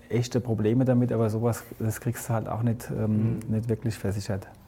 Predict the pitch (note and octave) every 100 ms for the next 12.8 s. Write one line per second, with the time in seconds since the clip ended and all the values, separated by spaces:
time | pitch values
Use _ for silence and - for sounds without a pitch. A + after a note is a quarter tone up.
0 | _ - - A#2 G#2+ G#2 A2 G#2+ A2+ A2+
1 | - B2+ A#2+ A#2+ A#2 G#2+ B2+ B2 A2+ A2
2 | B2 A#2+ A#2 A2 A#2 A2+ A2+ A2 G#2 A2+
3 | G#2+ - G#2 G#2 G#2 G2+ - G2+ G2 -
4 | - A2+ A#2+ C3 - - - - C3 B2+
5 | - C3+ B2 F#2 C3 C3 A#2+ - A#2 B2+
6 | B2 - - - C3 C#3 A#2+ - A#2 A2+
7 | B2+ D3 - D#3 C3+ - - - - -
8 | A#2 B2 B2+ B2+ A#2+ B2 A#2+ A#2 - A#2+
9 | B2+ C3 C3 B2 - B2 C3 B2+ B2+ B2
10 | - - - - A#2+ A2+ B2+ B2+ B2 A#2+
11 | - D3 C3+ B2+ A#2+ A#2 A2 - A2 G2+
12 | - G#2+ G2 A2 A2 A#2+ B2